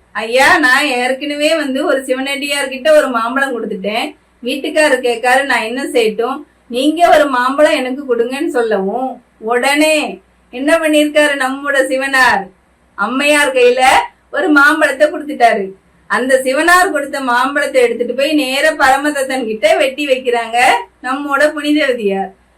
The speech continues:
அந்த மாம்பழத்தை சாப்பிடவும் பரமதத்தனுக்கு வந்து, "இதோட சுவை ரொம்ப அதிகமா இருக்கே, இதுக்கு முன்னாடி சாப்பிட்ட மாம்பழத்தை விட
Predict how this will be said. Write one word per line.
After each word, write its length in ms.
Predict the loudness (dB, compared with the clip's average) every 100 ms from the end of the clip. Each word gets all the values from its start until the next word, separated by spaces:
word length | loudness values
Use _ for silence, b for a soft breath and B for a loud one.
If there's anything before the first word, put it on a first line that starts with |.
| _ -2
அந்த 320 | 0 2 2
மாம்பழத்தை 600 | 4 4 4 0 -2 -2
சாப்பிடவும் 920 | 2 2 2 -4 -2 -2 -2 -4 -10 -6
பரமதத்தனுக்கு 680 | 0 2 2 2 2 0 -2
வந்து, 580 | -6 -6 -4 -2 -2 -4 _ _ _ -8
"இதோட 380 | -4 0 0 -2
சுவை 360 | -4 -2 0
ரொம்ப 420 | -2 -2 0 4
அதிகமா 560 | 4 2 0 -2 0 -2
இருக்கே, 440 | -4 -4 -2 -4 -10 _ _
இதுக்கு 360 | -8 -6 -4 -4
முன்னாடி 520 | -2 2 2 2 2
சாப்பிட்ட 360 | 2 -2 -2 -4
மாம்பழத்தை 600 | 2 2 2 0 0 -2
விட 500 | -2 -2 0 -2